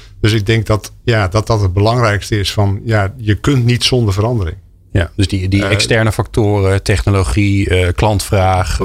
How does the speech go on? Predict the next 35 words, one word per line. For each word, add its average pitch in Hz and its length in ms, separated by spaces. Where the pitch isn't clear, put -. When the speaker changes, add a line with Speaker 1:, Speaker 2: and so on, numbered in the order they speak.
Speaker 2:
eh, 92 280
concurrenten, 101 920
die 98 120
is, 85 80
Speaker 1:
bijvoorbeeld, 120 500
Speaker 2:
die 113 80
is 120 60
Speaker 1:
ja, 131 80
Speaker 2:
belangrijk. 92 320
Speaker 1:
dat 92 80
zijn 131 180
echt - 200
wel 117 100
hele 131 140
belangrijke 107 440
factoren 101 480
waar 95 120
Speaker 2:
Ja. 107 60
Speaker 1:
je 101 60
als 98 120
onderneming 104 460
op 92 80
moet 101 160
reageren 98 640
in 120 120
het 101 140
samenwerken 123 840
met 113 180
elkaar. 98 520
Ook 104 140
het 95 100
zoeken - 360
van 98 220
hoe 123 200
je 104 220